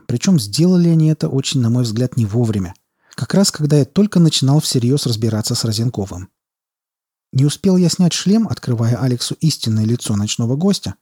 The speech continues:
как в лагере резко взвыла сирена, территорию затопил яркий прожекторный свет, а из казарм стали выскакивать подразделения войск внутреннего охранения, занимая позиции согласно тревожному расписанию.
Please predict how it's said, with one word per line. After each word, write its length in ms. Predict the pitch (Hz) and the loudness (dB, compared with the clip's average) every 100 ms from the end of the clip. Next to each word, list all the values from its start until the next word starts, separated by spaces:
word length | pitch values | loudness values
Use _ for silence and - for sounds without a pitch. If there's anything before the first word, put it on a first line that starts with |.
| _ _ | _ _
как 220 | 107 - | -10 -2
в 60 | 139 | 0
лагере 360 | 185 165 151 | 2 2 2
резко 300 | 131 131 - | 0 -2 -4
взвыла 340 | 117 120 123 110 | -4 -2 0 -2
сирена, 480 | - 131 175 165 - _ _ | -2 2 4 2 -2 _ _
территорию 480 | - 120 - 185 147 | -2 -2 2 2 2
затопил 420 | 123 131 - 131 | 0 -4 -2 -2
яркий 360 | 117 127 110 - | 0 -2 -2 -6
прожекторный 600 | - 110 113 - 104 98 | -4 -4 -4 -4 -4 -4
свет, 340 | - 180 - _ _ _ _ - | 0 -2 -2 _ _ _ _ -4
а 80 | |
из 100 | 127 | -4
казарм 380 | - 107 143 175 | -2 -2 0 0
стали 260 | - 135 131 | 0 -2 -2
выскакивать 560 | 117 - 139 135 123 | -4 -4 -4 -4 -4
подразделения 600 | - 113 113 113 123 117 | -4 -2 -2 -2 0 0
войск 320 | 107 127 - 110 | 0 -2 -4 -2
внутреннего 520 | 117 120 117 117 117 | -2 -2 -2 -2 -2
охранения, 600 | - 123 127 123 110 95 _ | -2 0 2 2 0 -4 _
занимая 460 | 101 113 117 110 98 | -4 0 0 0 -2
позиции 440 | - 104 123 - | -4 -6 -6 -6
согласно 480 | 120 110 117 123 123 | -6 -4 -2 -2 -4
тревожному 500 | 117 110 110 107 107 | -4 -4 -2 -2 -2
расписанию. 680 | 117 - 147 113 92 95 | -4 -6 -6 -6 -8 -10